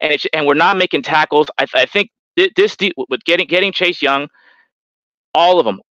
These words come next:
all our front four, they can stop the run, and they gotta do it first and second down, and, and that,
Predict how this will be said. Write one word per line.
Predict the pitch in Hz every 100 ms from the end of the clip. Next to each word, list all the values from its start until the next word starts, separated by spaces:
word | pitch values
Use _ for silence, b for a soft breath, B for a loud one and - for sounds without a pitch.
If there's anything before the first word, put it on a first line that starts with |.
| -
all | 147 185
our | 185
front | - 175 -
four, | 175 147 107 - -
they | 139
can | - 131
stop | - 135 135
the | 123
run, | 110 117 101 - _ -
and | 113
they | 120
gotta | 120 113
do | 113 175 170
it | 160 _ -
first | 156 156
and | 147
second | - 147 139
down, | 120 113 110 113 _ _ _ 101
and, | 113 -
and | 131
that, | 147 -